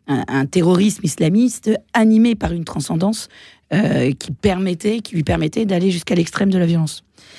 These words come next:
Et, mais aujourd'hui, euh, je crois pas que nous puissions résumer notre pays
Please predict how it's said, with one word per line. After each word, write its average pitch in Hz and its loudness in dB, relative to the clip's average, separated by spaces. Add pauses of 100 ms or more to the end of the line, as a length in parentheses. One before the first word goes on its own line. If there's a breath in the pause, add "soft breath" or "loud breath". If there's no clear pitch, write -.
(220 loud breath)
Et, - 0
mais 175 2 (600)
aujourd'hui, 226 2 (200)
euh, 175 2
je 165 -2
crois 233 -2
pas 240 -2
que 214 -2
nous 196 2
puissions 226 0
résumer 208 2
notre 185 -2
pays 190 0